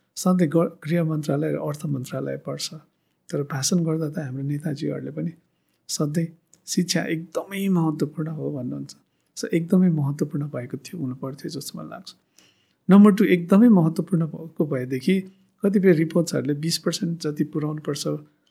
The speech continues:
गभर्मेन्टको बजेट भनेको छ, होइन, टोटल बजेटको शिक्षामा, तर छैन, एघार बाह्र कति पर्सेन्ट छ। So यस्ता, यस्ता चाहिँ एक्सन्स भयो, होइन। त्यही कारणले गर्दाखेरि त्यो गभर्मेन्ट, तर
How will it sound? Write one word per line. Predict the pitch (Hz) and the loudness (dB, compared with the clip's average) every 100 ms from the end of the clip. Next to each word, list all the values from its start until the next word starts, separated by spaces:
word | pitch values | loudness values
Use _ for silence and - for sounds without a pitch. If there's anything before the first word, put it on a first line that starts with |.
| _ _ - | _ _ -2
गभर्मेन्टको | 147 151 160 147 | 0 2 0 0
बजेट | 135 143 139 143 - | -2 -2 -4 -6 -6
भनेको | 120 120 | -10 -8
छ, | 120 135 | -8 -8
होइन, | 127 127 170 _ | -8 -10 -12 _
टोटल | - 151 147 | -2 0 -2
बजेटको | 143 127 135 - 151 | -6 -6 -8 -8 -8
शिक्षामा, | - - 143 - 131 156 - _ _ | -6 -6 -6 -4 -6 -8 -12 _ _
तर | - 147 | -10 -8
छैन, | 147 151 143 | -4 -4 -2
एघार | 156 143 160 143 | -4 -6 -8 -10
बाह्र | 156 151 | -10 -12
कति | 156 170 170 | -12 -14 -12
पर्सेन्ट | 147 - - 170 | -10 -10 -10 -12
छ। | - - - _ _ _ _ - | -12 -16 -20 _ _ _ _ -6
So | - | -2
यस्ता, | 233 - 277 | 0 2 2
यस्ता | 196 180 | 0 -2
चाहिँ | - - 160 | -4 -4 -2
एक्सन्स | 147 - 143 | -2 -2 -2
भयो, | - | -4
होइन। | 131 127 - _ _ _ _ _ _ _ - | -8 -10 -16 _ _ _ _ _ _ _ 2
त्यही | 240 | 4
कारणले | 254 233 208 | 4 4 4
गर्दाखेरि | 180 175 165 - 147 | 4 2 0 0 -4
त्यो | - 220 | 2 0
गभर्मेन्ट, | - 151 160 151 135 _ _ _ _ - | 2 -4 0 -2 -4 _ _ _ _ 4
तर | 269 262 175 - | 8 8 6 2